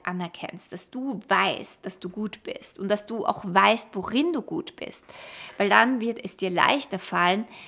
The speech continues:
dich als Experte am Markt zu positionieren.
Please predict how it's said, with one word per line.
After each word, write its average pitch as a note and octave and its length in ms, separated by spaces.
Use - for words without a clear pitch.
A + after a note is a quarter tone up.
dich B3 460
als F#3 480
Experte A3+ 960
am F#3+ 180
Markt F3+ 440
zu - 160
positionieren. E3+ 1000